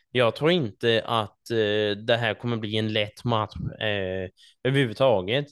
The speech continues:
Eh, och det sa jag även inför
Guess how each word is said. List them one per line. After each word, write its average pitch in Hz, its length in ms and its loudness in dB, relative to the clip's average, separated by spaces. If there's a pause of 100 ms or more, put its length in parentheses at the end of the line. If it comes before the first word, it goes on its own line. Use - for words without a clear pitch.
(120)
Eh, 107 480 2
och 107 640 2 (540)
det 123 160 0
sa 120 280 4
jag 101 80 4
även 117 180 0
inför 107 800 2